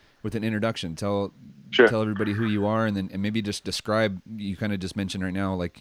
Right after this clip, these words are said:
Speaker 1: you know, the different facets that you're involved in, but
Speaker 2: Right.
Speaker 1: describe, uh, maybe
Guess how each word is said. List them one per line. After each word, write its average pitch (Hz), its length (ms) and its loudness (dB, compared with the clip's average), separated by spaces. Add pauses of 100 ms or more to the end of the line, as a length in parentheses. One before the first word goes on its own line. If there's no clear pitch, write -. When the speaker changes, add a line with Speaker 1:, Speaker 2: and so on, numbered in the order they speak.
Speaker 1:
you 92 100 -8
know, 85 180 -4
the 85 100 -6
different 85 260 -8
facets 92 360 -4
that 90 80 -6
you're 85 120 -4
involved 87 340 -2
in, 85 120 -4
but 82 180 -6
Speaker 2:
Right. - 540 -20
Speaker 1:
describe, 104 520 4
uh, 90 640 0 (760)
maybe 107 400 0